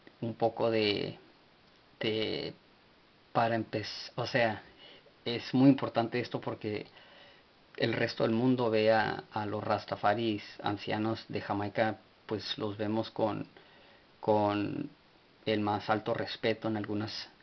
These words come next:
circunstancias. Y igual,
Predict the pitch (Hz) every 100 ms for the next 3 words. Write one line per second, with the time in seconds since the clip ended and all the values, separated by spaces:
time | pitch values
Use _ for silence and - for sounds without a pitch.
0 | - - - - - - 104 - 113 107
1 | - 113 - - - - - - - -
2 | - 113 113 107 104 98 - - _ _
3 | - 117 107 110 110 127 123